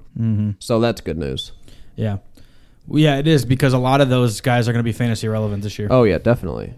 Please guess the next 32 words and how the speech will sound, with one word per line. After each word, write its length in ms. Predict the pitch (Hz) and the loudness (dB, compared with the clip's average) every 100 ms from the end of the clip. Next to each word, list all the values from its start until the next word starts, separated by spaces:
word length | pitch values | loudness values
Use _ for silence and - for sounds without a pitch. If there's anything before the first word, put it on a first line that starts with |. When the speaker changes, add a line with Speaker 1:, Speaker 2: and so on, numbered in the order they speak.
| - | -4
Speaker 2:
And 420 | 120 120 120 110 - | 0 2 0 -2 -2
a 160 | 107 | 0
lot 240 | 107 123 147 | 2 4 2
of, 140 | 127 | 2
uh, 80 | 107 | 0
like, 240 | 92 95 - - - - - | 0 -2 -6 -14 -14 -18 -4
there 100 | 98 | -2
were 80 | 92 | -2
three 240 | - 131 | 2 2
Lions, 480 | 104 110 135 - - - | 4 4 2 0 -10 -6
three 200 | 131 123 | -2 0
major 400 | 90 120 117 92 | 2 2 0 0
Lions 400 | 104 127 78 - | 0 0 -2 -4
on 80 | 123 | -2
Speaker 1:
Yeah. 100 | 104 | -2
Speaker 2:
that 120 | - | -2
list, 260 | 80 - | -8 -10
so. 240 | - 69 65 | -14 -14 0
Speaker 1:
Yeah. 220 | 127 110 - - - - | 2 2 -2 -12 -16 -2
Could 120 | 139 | 2
you 100 | 156 | 4
imagine? 500 | 127 113 127 151 - - - _ _ - | 2 0 -4 -6 -8 -16 -20 _ _ -4
Speaker 2:
I 80 | - | -4
couldn't. 420 | - 143 120 - 208 - | 2 2 2 -2 -10 -6
Speaker 1:
<laughs> 280 | 226 - 208 - | -8 -4 -8 -6
That, 340 | 143 139 139 - - - | -6 -6 -6 -10 -20 -10
that 160 | - 120 | -6 -2
team's 180 | 131 123 | 0 0
gonna 200 | 120 117 | -2 -2
look 200 | 120 117 | -2 0
really 240 | 127 139 | 2 2
strange. 480 | 143 196 180 147 | 2 2 2 2